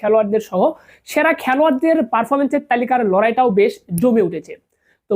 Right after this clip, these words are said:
বত্রিশতম ম্যাচ শেষে বিপিএল এর সেরা খেলোয়াড়দের পারফরম্যান্সের তালিকা নিয়ে বিস্তারিত আলোচনা করা হবে ভিডিওতে। আসসালামু আলাইকুম, স্ফুরন প্রেজেন্টস বিপিএল আপডেটে আপনাকে স্বাগতম। আজ চব্বিশ জানুয়ারি,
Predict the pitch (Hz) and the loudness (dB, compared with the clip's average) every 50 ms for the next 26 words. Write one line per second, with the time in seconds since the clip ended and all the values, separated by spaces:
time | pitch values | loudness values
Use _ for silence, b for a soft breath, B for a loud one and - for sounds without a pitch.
0 | 185 262 294 285 - 349 392 370 - 392 381 381 311 254 277 285 - 294 - 330 | 2 2 0 0 0 0 0 0 0 0 0 2 2 2 0 0 -2 -4 -2 -2
1 | 311 220 196 240 214 - 277 277 277 285 285 285 277 285 - 240 233 233 233 226 | -2 0 0 -2 -2 -2 -2 0 2 2 2 0 0 -4 -8 -6 -4 -4 -4 -6
2 | - - 262 262 277 294 254 269 302 285 285 - 214 214 208 254 262 269 254 247 | -8 -6 -2 0 0 0 0 0 -2 -4 -2 -2 -2 -2 -2 -2 -2 -2 0 0
3 | 277 262 - _ - 226 233 240 254 247 262 262 262 269 277 269 202 185 240 254 | -2 -2 -4 _ -4 -2 0 0 0 0 0 2 2 2 2 2 2 2 0 0
4 | 262 - 285 262 262 240 262 240 220 220 220 208 196 - 202 196 190 214 220 247 | 0 0 -2 -2 0 2 2 0 0 0 -2 -4 -4 -2 -2 -2 0 0 2 2
5 | 254 233 180 156 175 202 185 190 165 147 - 135 110 - _ _ _ _ _ _ | 2 2 0 0 -2 0 0 0 0 -2 -4 -8 -16 -16 _ _ _ _ _ _
6 | _ - 214 214 - 247 262 262 277 277 285 277 277 311 311 320 320 302 254 233 | _ -4 -2 0 2 2 2 2 2 2 2 0 0 0 0 2 2 0 0 -2
7 | - - - - 285 285 285 254 240 233 233 262 277 247 - 190 180 190 247 233 | -4 -4 -2 0 0 0 0 2 0 0 2 2 0 0 -2 -2 0 0 0 0
8 | 277 269 254 233 190 185 190 196 202 240 247 247 220 214 226 220 220 185 170 170 | 2 2 2 2 0 -2 -2 -2 0 0 0 0 0 -2 -4 -4 -4 -6 -8 -8
9 | 170 165 165 147 - 156 156 - _ _ _ _ _ _ _ b b b b b | -10 -12 -12 -12 -14 -18 -20 -20 _ _ _ _ _ _ _ b b b b b
10 | b b b 240 254 254 349 349 359 - 349 320 311 302 330 359 349 359 - - | b b b 0 0 0 0 0 0 0 0 0 0 0 2 2 0 0 -2 -12
11 | - _ - 190 165 180 240 254 254 254 220 180 180 247 | -16 _ -8 -6 -2 -2 0 2 2 2 2 0 0 -2